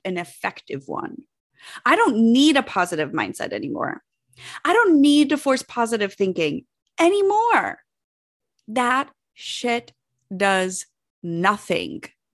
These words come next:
to advance you in this lifetime. And if it does anything, it can keep you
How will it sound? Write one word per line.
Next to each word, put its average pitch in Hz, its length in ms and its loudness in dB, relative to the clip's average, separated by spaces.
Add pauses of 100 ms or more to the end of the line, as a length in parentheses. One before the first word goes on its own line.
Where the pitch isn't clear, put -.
(300)
to 208 160 0
advance 175 920 0 (560)
you 160 540 -6 (360)
in 165 160 0
this 156 220 -2
lifetime. - 540 -8 (640)
And 226 140 4
if 233 120 4
it 226 120 2
does 226 240 2 (160)
anything, 339 760 -2 (960)
it 247 160 4
can 285 220 2
keep 320 460 -2
you 240 500 -2